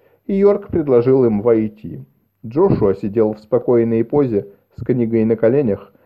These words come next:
длинным бледным пальцем отметив на странице то место, где остановился. На столе подле него стоял бокал вина. В другом кресле сидела Валерия.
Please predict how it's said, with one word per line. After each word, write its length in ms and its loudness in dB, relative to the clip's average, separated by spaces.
длинным 680 0
бледным 500 2
пальцем 540 0
отметив 560 -4
на 100 -4
странице 580 -2
то 140 2
место, 380 -2
где 220 -2
остановился. 920 -4
На 100 -2
столе 340 4
подле 340 2
него 280 2
стоял 460 2
бокал 480 0
вина. 420 -6
В 100 -6
другом 380 0
кресле 540 -2
сидела 480 0
Валерия. 560 -2